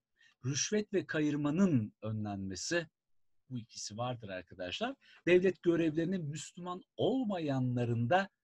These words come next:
alınması. Şimdi devlet görevlerinin Müslüman olmayanların alınmaya başlaması Islahat Fermanı'ndadır. E, burada artık gayrimüslimlerin, e, memur olabildiği, asker olabildiği, e, efendim mal mülk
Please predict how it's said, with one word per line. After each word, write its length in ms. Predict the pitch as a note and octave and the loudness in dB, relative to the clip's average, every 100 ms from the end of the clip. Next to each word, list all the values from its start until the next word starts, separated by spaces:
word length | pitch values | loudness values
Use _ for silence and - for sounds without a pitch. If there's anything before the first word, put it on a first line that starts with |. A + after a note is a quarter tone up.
| _ _ _ - | _ _ _ -4
alınması. 640 | D3 D3+ C#3+ B2+ - G#2+ - _ _ _ | -2 0 0 -2 -2 -6 -8 _ _ _
Şimdi 320 | - G#3+ D3+ | -6 -4 -2
devlet 320 | D#3+ E3+ F#3+ - | -2 -2 -4 -2
görevlerinin 480 | F3 E3 D#3 C#3 | -2 0 -2 -2
Müslüman 360 | D#3 D#3+ E3+ E3+ | -2 -6 -8 -4
olmayanların 560 | F#3 E3 C3 A#2+ A#2+ D3+ | -2 0 2 2 2 0
alınmaya 600 | C#3+ - E3 C#3 A#2+ B2+ | -2 -2 -2 2 2 2
başlaması 720 | D3+ - B2+ A2+ A2 - G3 | -2 -2 -4 -6 -6 -6 -8
Islahat 480 | D3+ - D3 D3+ - | -8 -6 -6 -6 -4
Fermanı'ndadır. 960 | B2 A2+ A2 G#2 G#2 G2+ G2+ D#3 - - _ - _ - | -2 0 0 0 -2 -2 -2 -2 -4 -8 _ -20 _ -2
E, 260 | B2+ A#2 C3 | 0 0 0
burada 380 | G#3 A#2+ D3 | 2 2 2
artık 600 | C#3+ C#3 A#2 D3 - - - | 0 0 -2 -10 -12 -18 -4
gayrimüslimlerin, 1040 | C#3 D#3 C3+ A#2+ A2+ A#2+ A2+ C#3+ D3+ C#3 _ _ _ _ _ _ _ _ _ | -2 0 0 -2 -4 -6 -4 -2 -4 -8 _ _ _ _ _ _ _ _ _
e, 340 | A#2+ A#2+ A#2 A2+ A2+ A#2+ | -2 0 2 0 0 2
memur 400 | C#3 C#3+ C#3+ C#3+ | 4 4 2 -2
olabildiği, 640 | B2+ A2+ G#2+ G2 A2+ B2 | -2 -2 -4 -4 -2 -2
asker 340 | A#2+ - D3 | -2 -4 -2
olabildiği, 800 | B2+ A2+ G2+ G2+ F#2+ G#2 C3 C#3 C3 _ _ _ _ | 0 0 -2 -4 -4 0 0 0 -2 _ _ _ _
e, 100 | A#2+ | -8
efendim 600 | A#2+ C3+ C3 B2+ B2 B2 | -6 -6 -2 -2 0 2
mal 280 | C3+ C#3 C#3 | 2 4 2
mülk 460 | C#3+ E3+ C3+ - | -2 -8 -12 -18